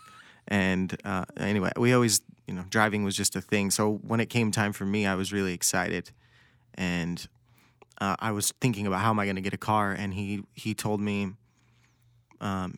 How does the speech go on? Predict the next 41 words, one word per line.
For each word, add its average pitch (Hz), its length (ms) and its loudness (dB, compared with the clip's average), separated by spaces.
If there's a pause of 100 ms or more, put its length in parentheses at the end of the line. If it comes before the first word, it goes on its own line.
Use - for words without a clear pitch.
the 113 260 -2
deal 123 220 4
that 120 100 2
he 117 80 2
made 110 240 4
with 104 160 0
me 101 140 2
was 95 560 2 (340)
save 101 480 4
as 95 120 -2
much 101 200 0
money 104 220 4
as 98 100 0
you 101 80 -2
can 98 540 -2 (760)
for 117 340 4
a 101 60 2
year, 113 640 2 (320)
and 98 540 -2
at 110 160 -2
the 104 120 -2
end 104 120 2
of 104 80 2
the 101 80 0
year, 101 320 2
I'll 98 160 2
match 95 560 0
however 101 420 2
much 98 540 0
you've 101 200 -4
saved, 95 380 -2
and 95 100 -8
we'll 92 100 -12
go 92 120 -8
buy 85 200 -2
a - 60 -4
car. - 320 0
We'll - 100 -8
go - 100 -6
find 95 280 -4
something. - 420 -6